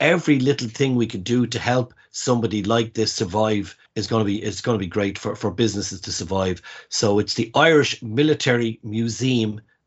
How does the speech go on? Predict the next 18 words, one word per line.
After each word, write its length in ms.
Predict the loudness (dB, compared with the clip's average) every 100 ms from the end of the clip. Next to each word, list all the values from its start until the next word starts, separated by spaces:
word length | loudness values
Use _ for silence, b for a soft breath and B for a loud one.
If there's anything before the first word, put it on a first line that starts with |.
| -4
dot 320 | 2 2 0
com 360 | -2 0 0 -4
for 140 | -10
further 340 | -6 -2 -2 -2
details. 540 | -6 -4 -4 -4 -4 B B
And 100 | 0
they 80 | 2
now 160 | 2 2
take 240 | -2 -2
camper 240 | -2 -2 -4
vans, 240 | -6 -6
caravans 560 | -4 -4 -2 -6 -6 -8
and 220 | -10 -8 -8
tents 460 | -4 -4 -4 -12 B B 0
with 240 | 0 0 -12
facilities, 640 | -10 -6 -2 -2 -2 -4 -4
limited 280 | -4 -6
facilities. 520 | -10 -8 -4 -4 -6